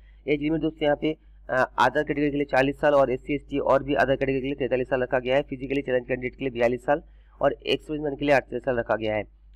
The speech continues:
आपका, अम, यहाँ पे एप्लीकेशन फी तीन सौ पचास रुपये all candidate के लिए। Payment आपको करना पड़ेगा तो डेबिट card, credit card या तो फिर net banking के through। Selection आपका routine एग्जाम के through होगा। Apply मोड ऑनलाइन है। जॉब लोकेशन आपका हो जाएगा जम्मू एंड कश्मीर में।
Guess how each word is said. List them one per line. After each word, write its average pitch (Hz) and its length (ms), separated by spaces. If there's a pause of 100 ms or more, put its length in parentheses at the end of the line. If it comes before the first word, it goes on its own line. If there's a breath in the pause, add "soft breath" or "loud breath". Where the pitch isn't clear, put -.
आपका, 135 220 (400)
अम, 123 420
यहाँ 139 180
पे 143 100
एप्लीकेशन 143 600
फी 147 140
तीन 135 180
सौ 151 100
पचास 135 300
रुपये 131 180
all 131 240
candidate 135 280
के 139 60
लिए। 139 160 (340)
Payment 151 220
आपको - 180
करना 143 200
पड़ेगा 143 220
तो 147 100
डेबिट 131 280
card, 139 140
credit 131 200
card 135 140
या 123 60
तो 127 100
फिर 147 140
net 120 260
banking 117 240
के 113 60
through। - 540
Selection 151 280
आपका 151 200
routine 139 220
एग्जाम 135 180
के 147 120
through 143 200
होगा। 139 140
Apply 135 240
मोड 131 160
ऑनलाइन 127 340
है। 147 80
जॉब 123 200
लोकेशन 127 220
आपका 131 160
हो 131 40
जाएगा 123 180
जम्मू 120 280
एंड 131 100
कश्मीर 127 340
में। 147 140